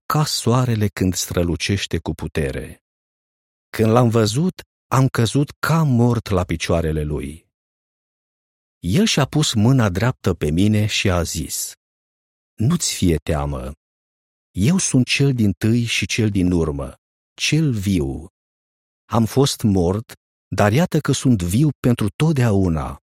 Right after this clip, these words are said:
da, veșnic, și am cheile morții și ale mormântului. Scrie deci ceea ce ai văzut, ceea ce se întâmplă acum și ceea ce se va întâmpla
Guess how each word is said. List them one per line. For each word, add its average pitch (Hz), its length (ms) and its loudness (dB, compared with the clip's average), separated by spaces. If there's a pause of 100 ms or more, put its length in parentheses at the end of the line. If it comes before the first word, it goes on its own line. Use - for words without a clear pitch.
(320)
da, 101 560 0 (260)
veșnic, 87 840 -2 (400)
și - 220 0 (100)
am 185 340 2
cheile 156 420 2
morții 117 600 2
și - 220 -2
ale 90 160 2
mormântului. 76 1080 -2 (920)
Scrie 143 760 2
deci 90 260 0
ceea 147 340 0
ce - 180 -2
ai 117 140 4
văzut, 113 580 2 (360)
ceea 160 300 2
ce - 140 0
se 147 180 2
întâmplă 135 480 2
acum 139 560 2
și - 240 -6
ceea 160 300 2
ce - 160 0
se 123 160 2
va 117 200 4
întâmpla 107 540 2